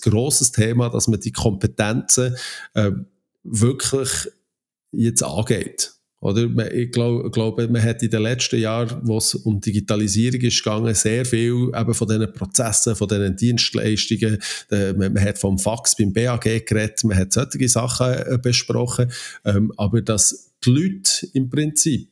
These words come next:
müssen all das bewerkstelligen, dass die Leute die sind, die die Tools benutzen, die Tools herstellen, ähm, das ist in der Privatwirtschaft auch ein bisschen früher,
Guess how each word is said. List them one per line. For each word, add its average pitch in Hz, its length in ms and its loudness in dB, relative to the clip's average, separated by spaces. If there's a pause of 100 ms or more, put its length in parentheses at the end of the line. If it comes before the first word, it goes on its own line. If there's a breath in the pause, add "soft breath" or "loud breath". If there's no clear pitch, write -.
müssen 123 720 0
all 117 280 -2
das 127 280 0
bewerkstelligen, 117 960 0
dass - 240 -2
die 120 80 2
Leute 143 320 0 (320 loud breath)
die 131 200 2
sind, 127 300 2
die 107 80 2
die 113 180 -2
Tools 117 440 2
benutzen, 120 640 0
die 110 420 0
Tools 113 600 0
herstellen, 110 880 0 (400 loud breath)
ähm, 98 300 0 (260)
das - 600 0 (540)
ist 120 180 0
in 117 60 4
der 117 80 2
Privatwirtschaft 117 880 0
auch 110 60 0
ein 104 120 0
bisschen 110 200 2
früher, 117 340 2